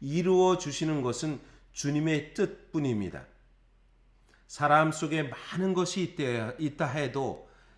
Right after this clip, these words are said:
이루어지는 것은 주님의 뜻이라고 잠언서 십구 장의 말씀입니다. 이처럼 성경의 참 저자이신 성령께서는 자주 어떤 행동들의 부차적인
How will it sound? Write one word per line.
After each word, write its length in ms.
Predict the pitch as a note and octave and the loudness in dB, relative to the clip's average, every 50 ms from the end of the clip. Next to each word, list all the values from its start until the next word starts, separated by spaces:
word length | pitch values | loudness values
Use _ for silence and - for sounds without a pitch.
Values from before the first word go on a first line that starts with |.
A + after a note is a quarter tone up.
| _ - | _ -6
이루어지는 540 | C#3+ D3 D#3+ F3+ F#3 F3+ - D#3 D3+ C#3+ C3+ | -2 2 4 6 6 6 4 2 0 0 0
것은 380 | B2+ B2+ B2 - D#3 D3+ D3+ | 0 -2 -2 -2 -2 -4 -4
주님의 480 | D3 - - C#3 C#3 D3 D3 D3 C#3+ - | -4 -4 -4 -2 0 0 0 0 -2 -4
뜻이라고 560 | - F#3+ - - C#3+ C3 A#2+ A2 G#2 G#2+ G#2 | -6 -6 -4 -2 -2 0 -2 -2 -2 -6 -6
잠언서 720 | - - - F#2+ G#2 A2+ A2+ A2+ A2+ A2 - C3+ B2+ B2 A#2 | -8 -8 -8 -6 -4 -2 -2 -2 -4 -4 -4 -4 -4 -4 -4
십구 480 | - - - E3+ - - - - B2 | -6 -8 -10 -12 -12 -14 -14 -10 -6
장의 300 | A#2 A#2 A2+ A#2 A#2 A#2 | -4 -4 -2 -2 -4 -4
말씀입니다. 720 | G#2 F#2 F#2 F#2 F2+ - G#2+ F#2+ F2 E2 D#2 D#2 - C#2+ C2 - - _ _ _ _ _ _ _ _ _ _ _ _ _ - - - - - - - | -2 -4 -4 -4 -6 -8 -8 -8 -8 -8 -8 -10 -12 -14 -18 -20 -20 _ _ _ _ _ _ _ _ _ _ _ _ _ -20 -20 -20 -20 -12 -6 -4
이처럼 440 | D#3+ - - G3 F3 F#3+ G3 F3 | -2 -2 0 2 2 4 4 2
성경의 520 | D#3 - D#3+ D#3 D#3+ D3+ E3+ F3 F3 F3 F3 | 2 0 0 0 2 2 2 2 2 2 0
참 360 | - - - G#3+ G3+ G3 F#3 | -2 -4 -4 -2 -2 0 0
저자이신 640 | D#3+ D#3+ D3 C3+ C#3+ C#3 C3+ C3+ C3 B2+ - E3 D#3+ | 0 0 -2 0 0 0 0 0 0 -2 -2 -2 -2
성령께서는 960 | D3+ - C3+ C3+ D3 D3+ D#3+ D#3+ D#3 D3+ D3+ B2+ A2 - D3 D3 D3 A#2+ E2+ - - - - - - - _ _ | -2 -2 0 0 2 2 2 2 0 0 -2 -4 -4 -4 -4 -2 -2 -4 -4 -6 -12 -20 -20 -20 -20 -20 _ _
자주 600 | - - - - B2+ A2+ C3+ D3 C#3+ G#2+ - - - - _ _ | -12 -8 -6 -6 -6 -4 -4 -2 -2 -2 -2 -6 -10 -18 _ _
어떤 420 | - A#2+ C3+ C#3 C3+ - F3+ F3+ E3 | -2 0 2 2 2 2 2 0 0
행동들의 880 | - - A3 G#3+ G#3 G3+ F#3+ E3+ F3 E3 D#3+ C#3+ D#3 D#3+ D#3+ D#3 D3+ - | -2 -4 -2 0 0 0 2 2 2 2 2 2 0 0 0 0 -2 -4
부차적인 800 | - D#3+ D3+ - - E3+ D#3 C#3+ D#3+ D3+ E3 D#3+ A#2+ - - | -6 -10 -8 -4 -2 -2 0 0 0 0 0 0 0 -2 -6